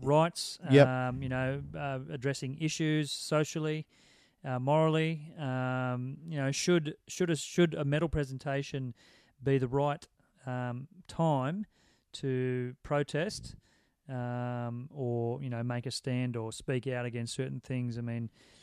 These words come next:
Speaker 1: athletes seem to have this, um, you know, mindset that, you know, this is my stage, my platform.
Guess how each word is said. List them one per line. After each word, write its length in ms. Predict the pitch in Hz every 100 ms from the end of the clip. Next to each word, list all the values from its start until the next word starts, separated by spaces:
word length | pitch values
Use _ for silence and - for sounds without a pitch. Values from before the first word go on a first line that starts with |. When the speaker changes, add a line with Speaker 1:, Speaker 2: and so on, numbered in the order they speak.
| -
Speaker 1:
athletes 420 | 147 - 147 -
seem 160 | 143 139
to 80 |
have 220 | 131 139 139
this, 380 | 139 - - - - - - -
um, 560 | 135 127 127 123 120 123 - -
you 120 | 151
know, 160 | 131 131
mindset 560 | 131 135 147 139 135 123
that, 160 | 131
you 80 | 131
know, 100 | 127
this 160 | 135 131
is 100 | 123
my 200 | 131 131
stage, 420 | - 139 135 120
my 160 | 127
platform. 640 | 120 - - - 143 170